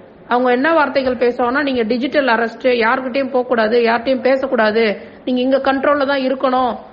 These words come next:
இப்படி எல்லாம் பேசுவாங்க. இதெல்லாம் உண்மை கிடையாது, எல்லாமே ஃபேக்கு. நீங்க தாராளமா நீங்க பேசலாம். நம்மளோட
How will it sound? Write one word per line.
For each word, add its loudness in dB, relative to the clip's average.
இப்படி -4
எல்லாம் 0
பேசுவாங்க. -2
இதெல்லாம் 2
உண்மை 2
கிடையாது, -2
எல்லாமே 0
ஃபேக்கு. 0
நீங்க 0
தாராளமா 0
நீங்க -6
பேசலாம். -4
நம்மளோட -2